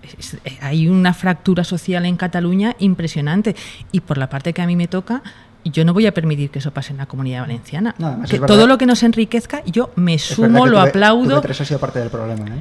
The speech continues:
Speaker 2: En
Speaker 1: Eh,
Speaker 2: Cataluña,
Speaker 1: entonces,
Speaker 2: sí.
Speaker 1: eh, pero que, que esa fractura social se traslade a la Comunidad Valenciana, pues ya te digo, desde mi posición, <laughs> eh, política y personal, pues voy a hacer lo, lo imposible para que eso no ocurra.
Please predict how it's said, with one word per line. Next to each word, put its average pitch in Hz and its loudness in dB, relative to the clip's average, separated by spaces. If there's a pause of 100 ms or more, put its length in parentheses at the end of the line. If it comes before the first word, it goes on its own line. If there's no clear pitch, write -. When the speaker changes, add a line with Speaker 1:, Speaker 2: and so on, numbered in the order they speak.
Speaker 2:
En 131 -6
Speaker 1:
Eh, 262 -2
Speaker 2:
Cataluña, 220 4
Speaker 1:
entonces, 208 4
Speaker 2:
sí. 269 -4
Speaker 1:
eh, 196 2 (100)
pero 170 2
que, 156 0
que 160 -2
esa 202 -2
fractura 226 -2
social 208 -4
se 208 -4
traslade 180 -4
a 175 -4
la 170 -4
Comunidad 170 -2
Valenciana, 165 -2
pues 151 -2
ya 143 -2
te 170 -4
digo, 170 -2
desde 147 -6
mi 147 -4
posición, 160 -4 (320)
<laughs> - -20
eh, 165 0
política 175 -2
y 175 -2
personal, 180 -4 (260)
pues 139 -8
voy 147 -2
a 139 -2
hacer 165 -4
lo, 175 0
lo 160 0
imposible 160 -4
para 196 -6
que 156 -6
eso 185 -6 (400)
no 233 2
ocurra. 185 -4